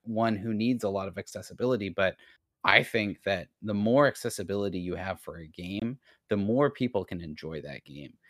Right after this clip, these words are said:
And it's not just saying, "I, uh, people, I, I don't believe in, in gatekeeping anybody from a game." And some people probably couldn't play the first one just because they just didn't have those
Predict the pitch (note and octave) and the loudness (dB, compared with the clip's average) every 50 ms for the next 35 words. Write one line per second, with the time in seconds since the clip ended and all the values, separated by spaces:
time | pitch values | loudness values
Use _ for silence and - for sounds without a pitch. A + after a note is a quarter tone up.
0 | _ - - - - - F#2 F#2 F2+ F2+ F2 F2 E2 - - G#2+ - - A2+ G#2 | _ -20 -20 -20 -4 0 2 4 4 4 2 0 -2 -2 -2 -4 -2 0 0 2
1 | G2 G2+ F#2+ G#2+ G#2 G2 - - G#2 G2 F#2+ F#2+ F#2+ D#2 D#2+ G2 G2+ F#2 D2 - | 2 2 0 -2 -6 -6 -4 -4 -2 -2 -2 -4 -6 -8 -8 -10 -10 -10 -12 -14
2 | - _ _ - F2 A2+ A2 - _ _ _ _ _ _ D#3 _ _ _ _ _ | -18 _ _ -18 -18 -18 -18 -18 _ _ _ _ _ _ _ _ _ _ _ _
3 | _ _ _ _ _ _ _ _ _ - F2 G2+ A2+ G#2 - _ _ - - A#2+ | _ _ _ _ _ _ _ _ _ -16 -12 -12 -10 -12 -12 _ _ -6 -4 -2
4 | A2+ - G#2 G2 G2+ E2 G2 G#2 A2 G2+ - A#2+ A#2+ A#2 A2 - - G2 F2+ G2+ | 0 2 2 2 2 2 2 2 2 2 2 2 2 0 0 -2 -4 -4 -4 -2
5 | F#2+ F2+ - F#2 E2 D#2 D2+ E2+ E2+ - _ _ _ _ _ - F#2+ F2+ - - | -4 -4 -4 -4 -6 -4 -6 -8 -10 -10 _ _ _ _ _ -10 -8 -8 -10 -12
6 | _ _ C4 - A#2+ - G#2 F2 D#2+ - - - F2+ - - E2+ D#2+ - - F2+ | _ _ -14 -12 -4 -2 -2 -2 -2 -4 -10 -12 -10 -8 -8 -8 -8 -8 -10 -10
7 | F2 F2 F2+ D#2+ E2 D2 E2 E2 - - F2 F2 F2+ E2+ - F2 F#2+ A2 A#2 G2+ | -8 -8 -6 -6 -8 -8 -8 -10 -8 -8 -8 -8 -6 -6 -4 -2 0 0 0 2
8 | - G#2 G2+ F2+ - - - - _ _ _ _ _ _ _ _ _ _ _ - | 2 0 0 0 -4 -10 -20 -20 _ _ _ _ _ _ _ _ _ _ _ 0
9 | - C#3 D3+ A3 - A3 B3+ B3 - C#3 A2 - - C#3 D#3 D3+ C3 A#2 B2 B2 | 4 4 6 6 6 4 2 4 2 2 2 6 6 6 6 6 4 0 0 0
10 | - - - - D#3+ F#3 G3+ - - - - C3 D3+ E3 B2+ - - - - F#3 | -2 -4 -2 0 2 2 2 0 -4 -2 0 2 2 4 2 0 0 0 0 0
11 | G3+ - - - A2 G2+ G2+ F#2 F#2 F#2+ - _ _ _ - - F3 - - - | 0 0 -2 0 2 2 2 2 0 -2 -6 _ _ _ -4 -2 -2 0 2 0
12 | A3 - - G3+ F#3+ F3+ - G3 F#3 E3+ F3+ F3 - - D3 C3+ B2 B2+ C3 C3 | 0 4 6 6 4 6 4 2 2 4 2 0 -2 -2 -2 0 0 0 0 0
13 | A2+ - - A#2 A2 G#2+ - - - - | 0 2 0 0 0 0 -4 -8 -16 -20